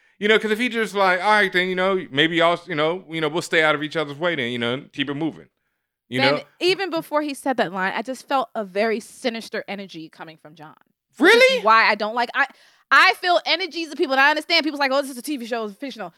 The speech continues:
Speaker 2: If something ain't right, something ain't clean in the milk. I'm telling you, there's something just strange,
Speaker 1: I feel
Speaker 2: sinister about this guy, too.
Speaker 1: No, I feel that energy.
Speaker 2: I don't
Speaker 1: Like I said,
Speaker 2: trust him.
Speaker 1: I feel the energy of a white man who's had everything handed to him.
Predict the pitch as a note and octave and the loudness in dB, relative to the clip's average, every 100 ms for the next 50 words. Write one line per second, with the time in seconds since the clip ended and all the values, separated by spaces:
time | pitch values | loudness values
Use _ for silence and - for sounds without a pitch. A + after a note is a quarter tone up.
0 | _ _ - - C#4+ D#4+ F#4+ F#4 F4 F#4+ | _ _ -20 -10 -8 -4 2 2 4 2
1 | C4+ E4 F#4+ F#4+ G4+ G4+ - G#4+ G4+ F4+ | 2 -4 -4 -2 -4 -6 -6 -4 -2 0
2 | F#4 G#4 C4+ B3+ F4 F#4+ E4 B3+ D#4 E4+ | 0 0 -2 -6 -6 -4 -6 -6 -8 -10
3 | C#4 D4+ - - - _ - F4+ F4+ F4+ | -10 -10 -12 -16 -18 _ -8 -2 2 4
4 | F#4 F#4 D#4 B3+ G3+ E3+ - - _ _ | 2 0 -4 -4 -6 -8 -8 -10 _ _
5 | _ _ A3 C#4+ G4+ D4+ C#4 D#4 C4+ B3 | _ _ 4 6 6 6 8 8 6 2
6 | A3 G#3 F#3+ F#3 F3+ G3+ G#3 F#3+ A3+ A3+ | -2 -4 -2 -2 -2 0 2 4 2 2
7 | C4 A#3+ G#3 G3+ F#3+ G#3+ E4+ - F#4 G4+ | 4 6 4 0 2 4 6 6 6 6
8 | A#4+ - F4+ A3 D#3+ - _ F3 G#3 A#3+ | 6 4 0 0 -6 -16 _ 2 4 4
9 | A3+ G#3 F3 F#3 E3 E3 D3 C3 D3 C#3+ | 4 6 4 2 2 0 2 4 4 2
10 | C3 C3 B2+ B2+ C3 B2+ A#2 B2 A2+ B2+ | 0 -2 -4 2 4 4 -2 -4 -6 -2
11 | A#2+ G#2 F#2 F#2 | -4 -4 -8 -16